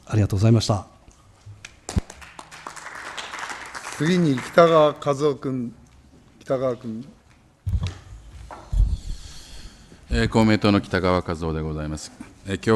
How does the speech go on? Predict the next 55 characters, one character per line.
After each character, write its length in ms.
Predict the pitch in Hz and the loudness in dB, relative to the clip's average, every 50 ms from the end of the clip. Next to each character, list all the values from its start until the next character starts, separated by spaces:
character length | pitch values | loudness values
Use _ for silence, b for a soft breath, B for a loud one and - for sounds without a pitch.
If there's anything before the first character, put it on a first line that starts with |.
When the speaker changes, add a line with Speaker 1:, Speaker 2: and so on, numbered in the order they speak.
| 107 | 4
Speaker 3:
は、 80 | 95 90 | 4 4
あ 20 | |
の、 120 | 85 85 82 | 4 2 2
先 140 | 92 95 | 2 2
生 140 | 85 - 85 | 2 2 0
方、 400 | 85 85 - 85 76 73 71 - - - - - - | -2 -2 -2 -2 -4 -4 -6 -6 -10 -10 -10 -10 -10
大 100 | - 82 | -8 -6
変、 300 | 80 82 76 73 - - - - - | -6 -4 -6 -6 -8 -10 -16 -14 -10
え 60 | 82 | -10
ー、 40 | 82 | -10
貴 100 | - - | -10 -10
重 160 | - - 80 | -8 -6 -4
な 120 | 78 76 73 | -4 -4 -4
ご 100 | 76 76 | -6 -8
意 60 | 76 | -8
見 200 | - 73 71 71 | -8 -10 -10 -10
と 120 | - 85 | -10 -8
も 100 | 76 76 | -8 -8
あ 40 | 73 | -8
り 40 | 76 | -8
ま 100 | 76 76 | -8 -10
し 40 | - | -10
て、 80 | - | -8
あ 20 | 76 | -8
り 80 | 80 | -6
が 100 | 80 76 | -6 -6
と 100 | 76 80 | -6 -6
う 20 | 76 | -8
ご 80 | 76 | -6
ざ 100 | 76 82 | -4 -4
い 60 | 82 80 | -4 -4
ま 100 | 78 78 | -4 -6
し 40 | |
た。 120 | - - - - B B B B B B B B B B B B B B B B B B B | -8 -12 -14 -16 B B B B B B B B B B B B B B B B B B B
え 800 | - 113 117 117 113 113 113 113 110 110 107 110 107 107 107 104 | 4 6 6 8 8 8 6 6 6 4 4 4 4 2 2 2
ー、 20 | 104 | 2
ま 100 | 107 104 | 2 2
あ、 20 | |
先 160 | - - 104 - | 0 0 0 2
ほ 100 | 117 110 | 2 4
ど 160 | 113 117 110 | 4 2 2
か 120 | - 120 | 4 4
ら、 120 | 113 107 101 | 4 6 6
あ 60 | 95 | 6
の、 360 | 92 87 85 82 80 71 - - - - | 6 4 4 2 0 -2 -4 -8 -12 -8
お 960 | 98 95 90 87 85 85 85 85 82 82 82 80 82 82 82 80 80 76 - - - - _ _ _ - - - - - - | -4 -2 -2 0 0 0 0 0 -2 -2 -2 -2 -2 -2 -2 -2 -4 -6 -8 -12 -20 -20 _ _ _ -20 -20 -20 -20 -14 -4
ー、 40 | - | -2
安 100 | 107 107 | -2 0
保 120 | - - 101 | 0 0 0
法 180 | 101 104 98 | 2 2 0
制 300 | 95 - 87 82 78 76 | 2 2 0 0 0 0
に 100 | 78 76 | 0 -2
関 240 | - - 80 80 80 | -2 -2 -2 -2 -2
す 120 | - - | -4 -4
る、 280 | 76 78 73 71 67 65 | -6 -6 -6 -6 -8 -10